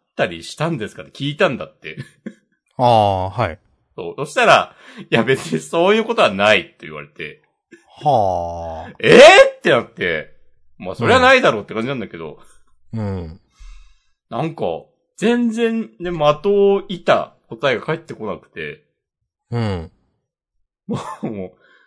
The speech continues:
Speaker 1: さすがに頭にきて。
Speaker 2: いや、まあ、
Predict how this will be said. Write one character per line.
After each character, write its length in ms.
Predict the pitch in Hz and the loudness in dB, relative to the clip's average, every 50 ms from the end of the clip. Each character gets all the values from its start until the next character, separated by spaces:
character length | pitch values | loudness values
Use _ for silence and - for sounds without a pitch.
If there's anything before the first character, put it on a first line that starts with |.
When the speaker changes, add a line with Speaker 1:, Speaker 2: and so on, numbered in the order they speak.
| _ _ | _ _
Speaker 1:
さ 280 | _ - - - 214 | _ -20 -14 -14 -12
す 220 | 220 - - 262 254 | -12 -12 -12 -6 -2
が 140 | 254 262 | -2 -2
に 240 | 254 247 254 247 - - | -2 -2 -6 -6 -6 -4
頭 480 | 190 208 233 - - 269 233 226 233 | -6 -6 -6 -6 -6 -4 -2 -2 -2
に 160 | 240 190 98 | -4 -6 -8
き 120 | - - - | -12 -16 -20
て。 440 | _ - 98 87 78 67 - _ _ _ _ _ _ _ _ _ _ _ | _ -10 -8 -8 -8 -10 -12 _ _ _ _ _ _ _ _ _ _ _
Speaker 2:
い 40 | 139 | -4
や、 180 | 131 127 120 117 | -2 -2 -2 0
ま 300 | 123 131 127 123 110 | 0 0 0 2 0
あ、 40 | 104 | -2